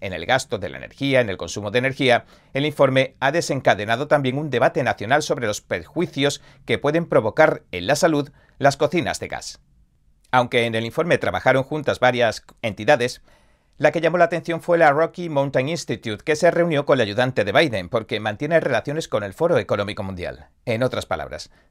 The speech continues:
también sigue unos planes climáticos, entre comillas, mucho más amplios que quieren cambiar la vida tal y como la conoce la humanidad. Así que ahora, no se lo pierdan, abogan por retirar los quemadores de las cocinas en defensa del supuestamente noble ideal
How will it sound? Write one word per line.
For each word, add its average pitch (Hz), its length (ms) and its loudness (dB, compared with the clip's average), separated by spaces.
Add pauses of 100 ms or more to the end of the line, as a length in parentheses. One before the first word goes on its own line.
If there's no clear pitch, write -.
también 123 280 -2
sigue 151 240 -2
unos 151 240 -2
planes 156 400 -2
climáticos, 147 640 -2
entre 135 260 -2
comillas, 113 640 -4 (180)
mucho 135 340 -4
más 123 200 0
amplios 151 380 -2
que 104 120 -4
quieren 147 280 -2
cambiar 123 500 4
la 202 120 0
vida 143 300 0
tal 160 320 2
y 139 140 -6
como 104 260 0
la 101 160 0
conoce 110 360 -4
la 92 100 -4
humanidad. 90 400 -8 (580)
Así 113 240 -6
que 131 100 4
ahora, 147 380 4
no 90 220 -12
se 127 100 -6
lo 135 100 -2
pierdan, 120 460 2 (300)
abogan 135 420 4
por 160 180 4
retirar 139 460 2
los 156 160 -2
quemadores 127 500 0
de 156 100 0
las 147 120 2
cocinas 147 420 -2
en 110 200 -2
defensa 156 440 -2
del 151 140 0
supuestamente 147 720 -2
noble 165 280 4
ideal 135 420 4